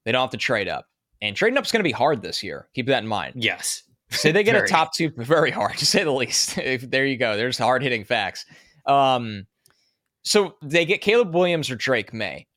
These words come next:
Speaker 1: right? One of those two guys.
Speaker 2: Yeah.
Speaker 1: Okay, that's a, I feel really good about that. They, I can't see them, and nothing should surprise you in the N F L, but it feels like Daniel Jones is on this roster next year with the way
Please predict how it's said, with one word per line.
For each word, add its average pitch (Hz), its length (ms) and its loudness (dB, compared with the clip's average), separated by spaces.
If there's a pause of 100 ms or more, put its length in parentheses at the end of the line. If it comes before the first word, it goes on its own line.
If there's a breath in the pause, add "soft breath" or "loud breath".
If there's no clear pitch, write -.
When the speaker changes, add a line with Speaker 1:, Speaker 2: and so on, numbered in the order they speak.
Speaker 1:
right? 117 260 0
One 127 180 0
of 131 80 -2
those 120 200 -2
two 113 200 -6
guys. 92 420 -4
Speaker 2:
Yeah. 101 220 0
Speaker 1:
Okay, 127 500 -2
that's 113 220 0
a, 104 140 -6 (100)
I 107 120 -2
feel 117 200 -2
really 127 300 0
good 117 160 -2
about 98 320 -2
that. 98 260 0 (680 soft breath)
They, 196 220 2 (220)
I 180 140 2
can't 269 360 -2
see - 340 2
them, 180 440 0 (560)
and 156 340 0
nothing 180 300 2
should 165 200 -2
surprise 127 340 0
you 147 80 -2
in 139 60 -2
the 139 60 0
N 123 100 0
F - 80 -6
L, 135 100 4
but 151 120 4
it 143 80 -2
feels 240 240 4
like 240 140 0
Daniel 156 260 0
Jones 120 360 -2
is - 100 0
on 113 120 0
this 101 180 -4
roster 95 380 -2
next 127 280 -2
year 127 360 0 (340)
with 120 160 -2
the 123 100 2
way 123 800 2